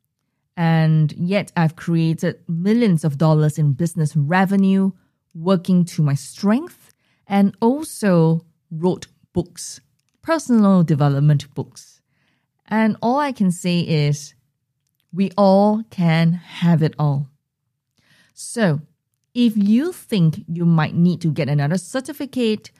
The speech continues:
or lose another ten kilos, or somehow magically become the perfect you before you can make money, I'm here to tell you that that is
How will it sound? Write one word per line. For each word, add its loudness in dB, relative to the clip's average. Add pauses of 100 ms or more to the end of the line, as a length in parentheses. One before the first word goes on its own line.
(200)
or 0
lose 4
another 0
ten -4
kilos, -2 (440)
or 0
somehow -6
magically 2
become -2
the -4
perfect -8
you -2 (320)
before -2
you 0
can 0
make 0
money, 0 (460)
I'm 2
here 0
to 0
tell 0
you 2
that -8
that -4
is -4